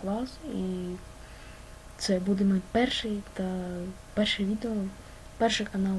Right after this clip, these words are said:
перше відео на YouTube. І я хочу сьогодні розповісти в своєму першому відео, який контент буде у мене на каналі. А на каналі контент у мене буде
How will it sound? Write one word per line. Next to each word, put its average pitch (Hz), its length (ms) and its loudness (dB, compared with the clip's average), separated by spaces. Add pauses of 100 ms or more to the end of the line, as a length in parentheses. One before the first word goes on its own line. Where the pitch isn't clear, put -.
перше 214 300 4
відео 196 280 2 (360)
на 170 100 -2
YouTube. 196 380 0 (840)
І 202 340 6 (500)
я 220 340 2
хочу 220 400 0
сьогодні 226 600 2 (160)
розповісти 196 500 2
в 202 60 2
своєму 196 240 2
першому 202 360 2
відео, 247 180 2 (460)
який 233 260 10
контент 220 560 8
буде 214 180 4
у 202 40 6
мене 202 280 8
на 185 120 6
каналі. 208 440 4 (1120)
А 185 60 2
на 175 120 2
каналі 254 380 4
контент 330 360 2
у - 20 6
мене 262 200 10
буде 226 340 4